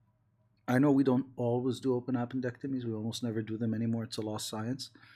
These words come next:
Probably in the next five years, we'll start to give antibiotics for appen-, for all appendicitis cases, but it's just another example.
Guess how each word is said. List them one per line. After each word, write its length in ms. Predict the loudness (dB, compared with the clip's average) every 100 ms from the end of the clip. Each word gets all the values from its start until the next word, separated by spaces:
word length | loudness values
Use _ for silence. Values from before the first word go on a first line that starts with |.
| -20 -20 -20 _ 0
Probably 300 | 2 4 4
in 60 |
the 80 | 4
next 280 | 2 -2 -4
five 220 | 0 2
years, 220 | 0 0
we'll 100 | -2
start 220 | -2 -4 -2
to 80 |
give 160 | -2 -2
antibiotics 560 | -4 -6 -2 0 -2 -4
for 180 | -4
appen-, 320 | -2 -2 -2 -4 -8
for 160 | -4
all 140 | -2 -2
appendicitis 800 | -4 -6 -4 -4 -4 -6 -14 -16 _ _ _ _ _ _
cases, 480 | -8 -6 -4 -6 0
but 260 | 0 0 -2 -20 -20 -20 -20 _ _
it's 180 | -6 -4
just 240 | -2 -2 2
another 300 | 0 2 -2
example. 580 | 0 0 0 -4 -10